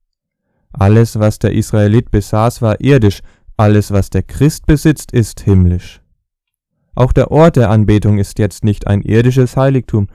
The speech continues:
sondern das Heiligtum droben. Der christliche Anbeter ist in Christo in das himmlische Kanaan versetzt und gesegnet mit jeder geistlichen Segnung in den himmlischen Örtern.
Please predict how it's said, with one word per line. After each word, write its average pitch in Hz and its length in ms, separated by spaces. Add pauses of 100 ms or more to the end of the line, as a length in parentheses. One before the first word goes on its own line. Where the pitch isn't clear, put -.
(200)
sondern 110 380
das - 240
Heiligtum 127 580
droben. 107 500 (840)
Der - 80
christliche - 640
Anbeter 110 500
ist 104 220
in 131 240
Christo 117 480
in 135 240
das 117 180
himmlische 120 420
Kanaan 113 600
versetzt 110 440
und 113 160
gesegnet 120 520
mit 117 180
jeder 135 360
geistlichen 131 640
Segnung 127 460
in 139 220
den 135 160
himmlischen 120 540 (100)
Örtern. 104 460